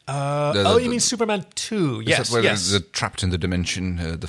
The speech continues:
Speaker 2: the flat
Speaker 1: In the
Speaker 2: dimension or
Speaker 1: Phantom
Speaker 2: something?
Speaker 1: Zone.
Speaker 2: That's the one. <laughs>
Speaker 1: Hey, test my nerd cred.
Speaker 2: <laughs>
Speaker 1: So now that his physical manifestation has been damaged, uh, uh, uh, Maldus is thrown into dis-, disarray.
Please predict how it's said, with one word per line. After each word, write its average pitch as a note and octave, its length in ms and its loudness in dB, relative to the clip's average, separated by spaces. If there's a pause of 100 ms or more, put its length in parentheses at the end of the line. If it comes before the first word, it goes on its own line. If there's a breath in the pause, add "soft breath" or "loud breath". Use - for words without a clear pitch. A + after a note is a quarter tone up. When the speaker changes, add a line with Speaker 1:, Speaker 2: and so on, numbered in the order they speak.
Speaker 2:
the - 80 -10
flat - 280 0
Speaker 1:
In F#2 60 -2
the D3 60 4
Speaker 2:
dimension D3 260 2
or F3+ 60 4
Speaker 1:
Phantom G#3 140 0
Speaker 2:
something? C3+ 180 0
Speaker 1:
Zone. G#2+ 320 0
Speaker 2:
That's E2+ 220 -2
the E2 80 -6
one. F#2+ 280 2
<laughs> D3+ 200 2
Speaker 1:
Hey, A#2 380 0
test D#3 260 0
my C3 160 0
nerd B2 260 0
cred. G#2+ 320 0
Speaker 2:
<laughs> G#2+ 260 -2 (580 loud breath)
Speaker 1:
So D#3 120 -4
now G3 120 0
that G#3+ 80 2
his D3 100 0
physical A3+ 400 0
manifestation B2+ 680 0
has A2 180 0
been A2 180 -4
damaged, B2+ 540 0 (360 loud breath)
uh, B2+ 40 0
uh, B2+ 840 2
uh, C3 60 0
Maldus D#3 440 2
is C#3 80 -2
thrown D3+ 260 2
into A#2 160 -2
dis-, A2 180 -2
disarray. B2 640 -4